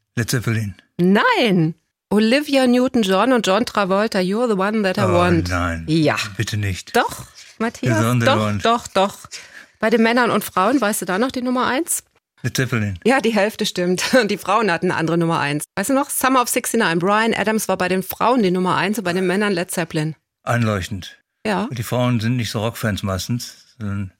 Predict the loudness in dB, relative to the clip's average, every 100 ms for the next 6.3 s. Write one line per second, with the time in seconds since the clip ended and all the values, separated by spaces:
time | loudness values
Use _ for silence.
0 | _ -6 0 2 0 -2 -2 -2 -2 -4
1 | -2 -4 -6 _ -14 -4 -2 -2 -6 -12
2 | _ _ 0 2 4 4 2 2 2 2
3 | 0 0 0 2 2 2 2 2 2 0
4 | 0 0 -4 -8 -4 -2 0 -2 -4 -4
5 | -2 0 -2 -2 -2 0 0 -2 -4 -4
6 | -4 -8